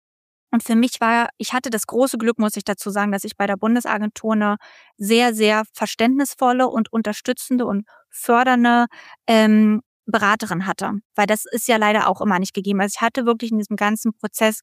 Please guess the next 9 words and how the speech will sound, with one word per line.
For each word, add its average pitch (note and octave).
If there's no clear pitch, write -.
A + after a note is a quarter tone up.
ganz, G#3
ganz, G3
ganz F#3+
viel F#3
Glück. F#3
Ähm, G#3
und G#3+
das G#3+
hat A3